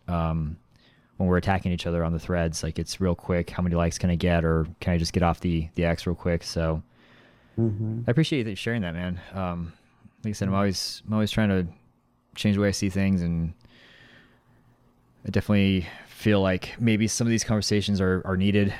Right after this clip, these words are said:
Speaker 1: if people will listen and just kinda give us a, a chance to, to explain where we're coming from.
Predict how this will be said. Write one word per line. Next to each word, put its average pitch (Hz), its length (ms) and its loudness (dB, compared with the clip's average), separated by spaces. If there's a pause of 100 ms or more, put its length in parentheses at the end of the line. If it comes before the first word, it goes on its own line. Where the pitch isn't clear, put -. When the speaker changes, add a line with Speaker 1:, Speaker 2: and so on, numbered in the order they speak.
(140)
Speaker 1:
if 101 140 -6
people 98 280 0
will 98 100 2
listen 104 360 2 (160)
and 98 120 -6
just - 300 -4
kinda 95 200 2
give 95 180 2
us 90 280 2
a, 87 260 2 (1080)
a 95 80 -4
chance 95 300 0
to, 92 220 2
to 90 300 0 (260)
explain - 280 2
where 92 100 2
we're 90 40 0
coming 98 240 0
from. 90 440 0